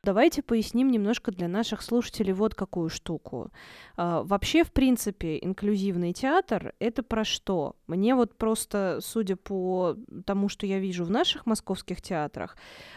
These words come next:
а, немножко не хватает там этой инклюзивной темы. Вот в понятие инклюзивного театра в-, что входит? Потому что, мне кажется, мы немножко с этим еще пока не знакомы.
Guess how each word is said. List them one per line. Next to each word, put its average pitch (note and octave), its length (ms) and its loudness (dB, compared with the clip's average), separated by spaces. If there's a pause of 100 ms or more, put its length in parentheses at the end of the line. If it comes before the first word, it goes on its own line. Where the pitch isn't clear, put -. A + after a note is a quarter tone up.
а, E3+ 260 0
немножко G3+ 680 2
не B3+ 100 4
хватает A3+ 540 2
там F3 200 0
этой E3 260 -4
инклюзивной D#3+ 680 -4
темы. C#3+ 600 -8 (360)
Вот G3+ 240 2
в - 140 -14
понятие B3 540 4
инклюзивного G#3+ 720 2
театра C#4 520 0
в-, - 80 -18
что - 300 -2
входит? G3+ 500 4
Потому F3+ 300 -2
что, - 160 -2
мне G3+ 160 2
кажется, - 340 -2
мы G#3 200 4
немножко G#3+ 480 2
с - 100 -4
этим G3+ 280 0
еще G3+ 180 -2
пока G3+ 260 -2
не G3 140 0
знакомы. F#3 560 -4